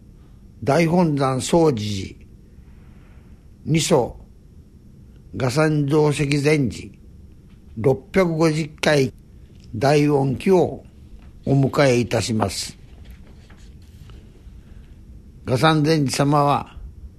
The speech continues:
数多くのお弟子を育成し、曹洞宗の全国の展開への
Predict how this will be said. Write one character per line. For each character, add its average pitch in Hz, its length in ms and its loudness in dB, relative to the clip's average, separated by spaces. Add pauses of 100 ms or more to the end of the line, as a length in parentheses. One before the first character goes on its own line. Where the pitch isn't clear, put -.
(400)
数 147 300 2
多 156 320 4
く 147 140 -2
の 151 340 0 (1300)
お 107 80 0
弟 139 180 2
子 - 180 -2
を 139 160 4
育 131 240 -6
成 139 280 2
し、 135 340 -2 (1200)
曹 156 260 4
洞 151 260 0
宗 147 280 -2
の 151 320 -2 (380)
全 151 320 2
国 135 260 -2
の 143 300 0 (140)
展 160 320 0
開 165 300 2
へ 180 100 2
の 165 340 0